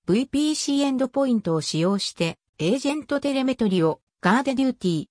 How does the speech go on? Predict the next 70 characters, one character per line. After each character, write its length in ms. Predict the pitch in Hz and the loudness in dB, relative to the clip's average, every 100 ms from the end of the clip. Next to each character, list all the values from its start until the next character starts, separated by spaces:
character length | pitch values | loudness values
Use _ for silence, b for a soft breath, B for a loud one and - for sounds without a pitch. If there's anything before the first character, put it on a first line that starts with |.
| _ - | _ -2
バ 140 | 180 | -2
ッ 20 | - | -2
ク 140 | - 302 | -2 -2
エ 100 | 311 | 0
ン 80 | 285 | 0
ド 120 | 233 | 0
に 120 | 185 | 2
安 180 | 156 247 | 2 0
全 240 | 254 247 | 0 0
に 100 | 240 | 0
送 240 | 233 202 214 | 0 -2 -2
信 240 | - 196 | 0 -2
し、 280 | 190 180 170 _ _ | 0 -2 -2 _ _
脅 240 | - 320 294 | -4 0 2
威 140 | 208 | 0
を 80 | 160 | 0
処 160 | - | 0
理 140 | 247 202 | 0 2
及 280 | 175 208 202 | 4 4 2
び 140 | 202 | -2
検 260 | - 170 233 | -4 -2 -2
出 300 | - - 214 | -4 -10 -8
し 120 | 170 | -4
ま 140 | 151 | -4
す。 260 | 160 - - _ _ _ - | -4 -10 -18 _ _ _ -4
ガ 220 | 170 277 | 0 0
ー 40 | |
デ 120 | 302 | -2
デ 100 | 302 | 0
ュ 80 | 277 285 | 0 -2
ー 20 | |
テ 120 | 262 | -2
ィ 100 | 247 | 0
ー 40 | |
ル 80 | 214 | 0
ン 80 | 269 | -2
チ 140 | 269 | 0
メ 120 | 190 170 | 0 2
モ 140 | 160 | 0
ニ 140 | 208 | 0
タ 160 | - 269 | -2 -4
リ 120 | 269 | -2
ン 120 | 262 | 0
グ 160 | 240 240 | 2 2
を 20 | |
使 200 | 220 190 | 0 0
用 140 | 226 262 | 0 0
す 160 | - | -2
る 120 | 214 | -2
と、 180 | 196 170 - _ | -2 -4 -4 _
お 100 | 160 | -6
客 240 | 151 247 - | -4 -4 -4
様 300 | - 247 185 | -4 0 2
は 200 | 160 - _ - | 2 -2 _ -2
ブ 120 | 185 | 0
イ 80 | 269 | 0
ピ 260 | 277 302 | -2 -2
ー 20 | 302 | -2
シ 300 | - 269 269 | -2 -2 0
ー 20 | |
エ 80 | 269 | 0
ン 80 | |
ド 100 | 262 | 0
ポ 180 | 262 277 | 0 0
イ 60 | 254 | 0
ン 80 | 214 | 0
ト 140 | 180 | -2
の 120 | 160 | -2
作 280 | 147 151 - | -4 -10 -12
成、 380 | - 160 151 | -2 0 0